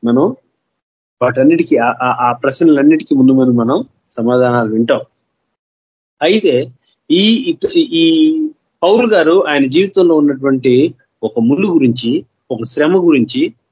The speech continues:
ఒక సిలువను ఆయన మోస్తూ ఉన్నారు. అది మోస్తూ ఆ, ఆ, ఆ శ్రమ గురించి ఆయన దేవుని ఎన్నిసార్లు ప్రార్థన చేశాడంటే,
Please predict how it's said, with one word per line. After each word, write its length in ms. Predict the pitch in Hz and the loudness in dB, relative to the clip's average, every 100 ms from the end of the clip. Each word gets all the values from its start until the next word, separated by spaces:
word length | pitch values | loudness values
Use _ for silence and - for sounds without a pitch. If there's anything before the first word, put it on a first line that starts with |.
| _ _ _ - | _ _ _ -6
ఒక 100 | 139 | -4
సిలువను 380 | 139 196 233 214 | -2 0 2 2
ఆయన 140 | 175 | 2
మోస్తూ 380 | 143 160 165 170 | 2 0 0 0
ఉన్నారు. 460 | 147 123 117 165 220 _ _ _ _ _ _ 139 | 0 0 0 -2 -2 _ _ _ _ _ _ -4
అది 140 | 147 | 0
మోస్తూ 480 | 151 202 202 220 208 | 2 0 0 0 2
ఆ, 140 | 156 | 2
ఆ, 440 | 143 139 156 - 156 | -2 -2 -4 -4 -6
ఆ 40 | |
శ్రమ 440 | 156 170 185 226 220 | -4 -4 0 0 2
గురించి 380 | 202 180 190 | 0 0 0
ఆయన 280 | 165 151 156 | 0 2 0
దేవుని 360 | 147 147 160 156 | 0 0 2 2
ఎన్నిసార్లు 680 | 196 - 143 180 202 196 170 | -2 -4 -2 -2 0 -2 -2
ప్రార్థన 360 | 165 160 160 | -2 0 -2
చేశాడంటే, 560 | 147 143 143 147 151 | -4 -4 -6 -2 -2